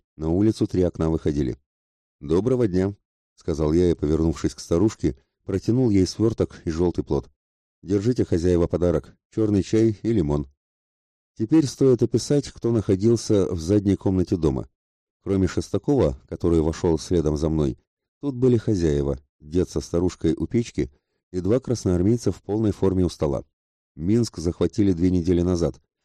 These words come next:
а они ещё только осознавали размеры катастрофы. Через открытую дверь передней на меня смотрела Панина,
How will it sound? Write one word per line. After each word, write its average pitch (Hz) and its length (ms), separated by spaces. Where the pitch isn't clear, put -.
а 80 120
они 101 240
ещё 98 220
только 95 380
осознавали 98 760
размеры 80 440
катастрофы. - 640
Через 143 260
открытую 131 460
дверь 95 240
передней 90 540
на 90 80
меня 87 260
смотрела 104 420
Панина, 69 460